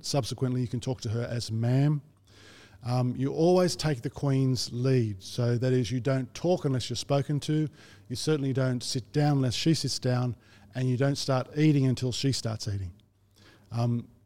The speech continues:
when you talk to the Queen, you can only talk about small talk.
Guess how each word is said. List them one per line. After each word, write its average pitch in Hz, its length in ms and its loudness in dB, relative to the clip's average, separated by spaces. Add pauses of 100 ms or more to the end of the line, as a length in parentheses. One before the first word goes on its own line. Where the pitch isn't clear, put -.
(320)
when 117 160 -6
you 113 60 -4
talk 185 280 0
to 160 60 -6
the 135 100 -2
Queen, 131 460 0 (800)
you 120 80 -16
can 123 140 -2
only 135 220 0
talk 139 200 -2
about 127 220 -2
small 127 360 2
talk. - 480 -6